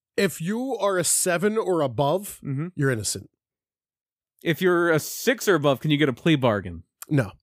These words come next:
Speaker 2: Oh.
Speaker 1: You're just guilty.
Speaker 2: It's a very hard cutoff.
Speaker 1: R-, yeah.
Speaker 2: All right.
Speaker 1: Yeah.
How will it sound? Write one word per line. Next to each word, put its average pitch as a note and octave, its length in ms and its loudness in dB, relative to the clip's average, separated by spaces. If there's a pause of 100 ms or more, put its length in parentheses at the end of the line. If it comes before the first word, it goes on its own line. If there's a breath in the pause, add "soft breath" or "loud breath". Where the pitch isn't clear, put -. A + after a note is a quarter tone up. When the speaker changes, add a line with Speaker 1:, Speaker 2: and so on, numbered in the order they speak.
(240)
Speaker 2:
Oh. F2 300 -10
Speaker 1:
You're C3 200 0
just G#2+ 200 -4
guilty. A2 120 -6
Speaker 2:
It's C#3+ 100 -2
a D3+ 60 4
very D3+ 220 4
hard C3+ 200 2
cutoff. G#2+ 500 -2
Speaker 1:
R-, F#2+ 100 -4
yeah. F#2+ 240 -6 (160)
Speaker 2:
All G#2 120 0
right. F2 180 -6 (180)
Speaker 1:
Yeah. G2 100 -8